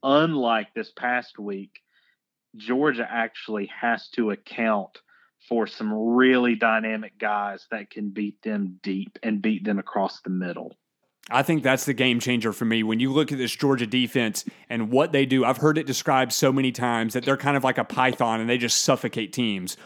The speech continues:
Speaker 2: or they just lock 'em down, or they pick, you know, what they wanna take away from an offense and they just limit 'em.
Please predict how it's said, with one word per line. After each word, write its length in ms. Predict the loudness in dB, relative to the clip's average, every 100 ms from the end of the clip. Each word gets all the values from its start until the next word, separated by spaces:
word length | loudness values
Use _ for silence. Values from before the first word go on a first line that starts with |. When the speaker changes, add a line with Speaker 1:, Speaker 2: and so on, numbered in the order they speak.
| -6
Speaker 2:
or 100 | 0
they 120 | 2 4
just 200 | 2 0
lock 360 | 0 2 2
'em 140 | 0 2
down, 340 | 2 2 2
or 80 | 2
they 140 | 2
pick, 400 | 2 -2 -4 -4
you 160 | -2 0
know, 160 | 0
what 240 | 2 0 2
they 80 | 2
wanna 240 | 2 0
take 220 | -2 -4
away 220 | 0 0
from 160 | 2 0
an 60 | 2
offense 460 | 0 0 -2 -4
and 140 | -4 -2
they 40 |
just 220 | -2 -4
limit 240 | -2 -2 -2
'em. 180 | -6